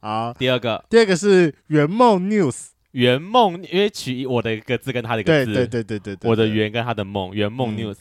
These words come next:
Speaker 2: 这蛮有创意的，我觉得。
Speaker 1: 最后一个是彩虹抱抱。
Speaker 2: 彩虹抱抱，诶，你，你喜欢是哪一个啊？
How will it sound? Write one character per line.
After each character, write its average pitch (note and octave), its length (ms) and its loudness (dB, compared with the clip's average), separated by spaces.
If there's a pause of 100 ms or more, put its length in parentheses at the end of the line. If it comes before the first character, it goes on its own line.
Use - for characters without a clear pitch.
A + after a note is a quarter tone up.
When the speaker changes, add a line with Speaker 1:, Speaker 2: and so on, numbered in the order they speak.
Speaker 2:
这 B3 80 -2
蛮 D#3 160 -2
有 G#2 140 -2
创 G2 220 -6
意 F#2 100 -8
的， F2 80 -10
我 - 80 -16
觉 - 80 -18
得。 - 80 -14
Speaker 1:
最 B3 100 6
后 G#3+ 100 6
一 F#3+ 40 2
个 F3 80 2
是 F3 240 2
彩 B2 240 -4
虹 A2 180 -6
抱 B2+ 200 -2
抱。 G#2 380 -6 (140)
Speaker 2:
彩 F#2+ 200 -8
虹 F2 260 -10
抱 F2+ 160 0
抱， - 380 -10 (100)
诶， D#3 80 -2
你， D3 320 -8
你 D3+ 120 -10
喜 - 120 -6
欢 A2+ 100 -2
是 C3 60 -8
哪 F#2+ 140 -10
一 E2 60 -16
个 B1 120 -16
啊？ D#2 140 -20